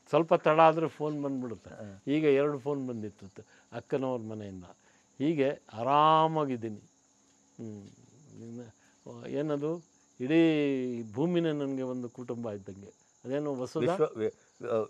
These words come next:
Speaker 2: ವಿಶ್ವ ಕುಟುಂಬಿ.
Speaker 1: ಆ, ವಿಶ್ವ ಕುಟುಂಬಿ.
Speaker 2: ಹ್ಮ್.
Speaker 1: ಆ ರೀತಿ,
Speaker 2: ವಸುದೈವ
Speaker 1: ಆ,
Speaker 2: ಕುಟುಂಬಿ.
Speaker 1: ವಸುದೈವ. ಜ್ಞಾಪಕ ಬರ್ಲಿಲ್ಲ. ವಸುದೈವ ಕುಟುಂಬದ ಥರ ಇದ್ದೀನಿ. ಎಲ್ಲ ಸ್ನೇಹಿತರಿದ್ದಾರೆ.
Speaker 2: ಮುಂದೇನು?
Speaker 1: ಮುಂದೆ, ಆ,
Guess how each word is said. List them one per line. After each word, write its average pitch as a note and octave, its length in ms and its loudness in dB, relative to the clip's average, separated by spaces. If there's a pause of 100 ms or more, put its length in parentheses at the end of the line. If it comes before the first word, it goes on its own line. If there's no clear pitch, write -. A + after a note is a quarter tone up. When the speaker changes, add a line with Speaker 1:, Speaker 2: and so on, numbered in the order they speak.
Speaker 2:
ವಿಶ್ವ C3 240 -2
ಕುಟುಂಬಿ. B2 480 -4 (160)
Speaker 1:
ಆ, - 20 -10
ವಿಶ್ವ A#2+ 420 -4
ಕುಟುಂಬಿ. B2 440 -4
Speaker 2:
ಹ್ಮ್. G2+ 500 -12
Speaker 1:
ಆ G2 120 -12
ರೀತಿ, G#2+ 160 0
Speaker 2:
ವಸುದೈವ C#3+ 340 4
Speaker 1:
ಆ, C3 40 4
Speaker 2:
ಕುಟುಂಬಿ. C#3+ 380 4
Speaker 1:
ವಸುದೈವ. D3 460 4 (600)
ಜ್ಞಾಪಕ B2+ 260 -4
ಬರ್ಲಿಲ್ಲ. A#2+ 420 -2
ವಸುದೈವ C#3 720 0
ಕುಟುಂಬದ A#2+ 400 -10
ಥರ G#2+ 200 -12 (680)
ಇದ್ದೀನಿ. G2+ 340 -10
ಎಲ್ಲ A2 260 -6
ಸ್ನೇಹಿತರಿದ್ದಾರೆ. G#2+ 840 -10 (280)
Speaker 2:
ಮುಂದೇನು? B2 500 2 (920)
Speaker 1:
ಮುಂದೆ, A#3+ 440 8 (1400)
ಆ, A#1 240 -18